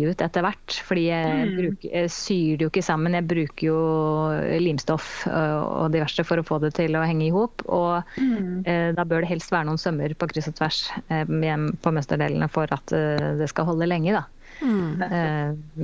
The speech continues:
Speaker 1: hvis ikke så må man jo sitte og sy ned alle sammen, og det er jo ikke noe morsomt. Så. <laughs>
Speaker 3: Og blir veldig dyrt hvis, sånn i
Speaker 1: Ja.
Speaker 3: produksjon.
Speaker 1: Det blir ganske dyrt uansett, altså,
Speaker 3: Ja.
Speaker 1: det er jo,
Speaker 3: Ja.
Speaker 1: um,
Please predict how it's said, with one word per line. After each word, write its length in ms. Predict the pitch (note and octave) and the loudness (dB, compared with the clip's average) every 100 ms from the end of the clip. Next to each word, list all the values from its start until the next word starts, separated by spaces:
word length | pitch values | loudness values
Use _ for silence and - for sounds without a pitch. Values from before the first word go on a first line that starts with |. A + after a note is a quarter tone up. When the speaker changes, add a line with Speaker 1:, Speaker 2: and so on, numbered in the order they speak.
| E3 | 0
Speaker 1:
hvis 140 | F#3 | 0
ikke 100 | F#3 | 0
så 80 | F#3 | 0
må 140 | E3+ D3+ | 0 2
man 80 | D#3+ | 2
jo 60 | |
sitte 180 | D#3+ E3 | 2 0
og 60 | D#3 | 0
sy 180 | D#3+ | 0
ned 140 | D#3 D#3+ | 2 2
alle 160 | D#3 D3 | 2 0
sammen, 400 | D3+ D#3+ F3+ E3 | 0 2 0 0
og 960 | E3+ E3 E3 E3 D#3+ D#3+ D#3+ D#3 D#3 D#3 | 0 2 2 2 2 2 2 2 2 0
det 80 | A3+ | 0
er 160 | D3+ | -2
jo 80 | C#2 | -4
ikke 80 | - D3+ | -4 -4
noe 80 | |
morsomt. 320 | C#3+ D3+ - - - - | -4 -8 -10 -10 -12 -10
Så. 140 | - G#3+ | -2 -2
<laughs> 1700 | - - - - - A3+ G3 G3+ G3+ F#3 C4 - A3 - G#4 - | 0 -4 -4 0 4 4 4 2 2 0 0 -4 -6 -4 -4 0
Speaker 3:
Og 100 | G3 | 2
blir 140 | A#3 G#3+ | 2 2
veldig 240 | G#3 F#3 F3 | 2 2 2
dyrt 420 | F#3+ A3+ - - - - G3 | 0 0 -2 -4 -10 -14 -6
hvis, 280 | G3+ G#3 G3 - C#4+ G3+ | 0 0 0 -2 -2 -2
sånn 220 | - G3 F#3+ | 0 2 4
i 120 | G3 | 6
Speaker 1:
Ja. 120 | G#3 | 6
Speaker 3:
produksjon. 500 | A3 G#3+ - G#3+ A#3 G#3 - - - - | 4 2 0 0 0 -2 -8 -16 -6 2
Speaker 1:
Det 140 | A3+ G3+ | 2 4
blir 160 | G#3+ | 2
ganske 300 | G#3 F#3 G#3 F#3+ | 0 -2 -4 -2
dyrt 220 | F3+ - - | -2 -2 -2
uansett, 480 | F3 D3 C#3 G3 - | 0 0 -2 -2 0
altså, 220 | F3 F#3+ | 2 4
Speaker 3:
Ja. 80 | F#3 | 4
Speaker 1:
det 80 | E3+ | 2
er 140 | D#3+ | 2
jo, 160 | E3+ F#3 | 0 0
Speaker 3:
Ja. 180 | G#3 F#3+ | 2 2
Speaker 1:
um, 300 | F3+ E3+ D#3+ | 2 -2 -4